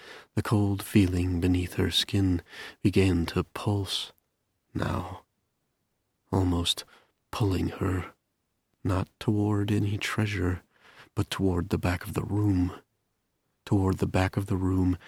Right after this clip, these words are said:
and up to the sliver of light that leaked in from the floor above. The sensation was growing,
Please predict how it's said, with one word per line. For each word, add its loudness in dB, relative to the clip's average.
and 2
up 0
to -20
the -2
sliver 0
of -4
light -2
that -6
leaked -4
in -2
from -8
the -4
floor -6
above. -6
The 0
sensation -2
was -2
growing, -4